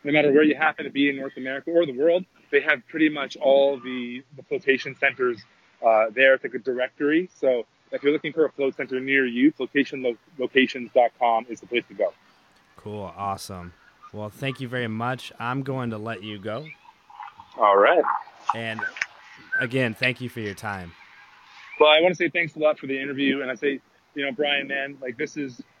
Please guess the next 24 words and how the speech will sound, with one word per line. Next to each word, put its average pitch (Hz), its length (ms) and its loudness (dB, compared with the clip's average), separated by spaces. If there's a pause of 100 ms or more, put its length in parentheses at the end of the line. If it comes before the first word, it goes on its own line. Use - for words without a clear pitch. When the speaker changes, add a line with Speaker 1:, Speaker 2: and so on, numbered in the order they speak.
(100)
Speaker 1:
it's 117 100 -10
been 165 100 4
a 151 60 2
pleasure. 156 560 2
And 143 100 -10
I 135 40 -6
think 151 280 -6
what 147 180 -6
you're 143 120 2
doing, 143 420 0
what 147 80 -6
you're 135 100 -4
creating 131 680 -2
is 113 100 -10
amazing, 123 600 -2
and 117 180 -2
just - 420 -6
stick 160 220 2
with 143 180 4
it, 160 240 0 (440)
you 123 100 -6
know, 139 420 2
and, 120 340 -10
uh, 110 320 -8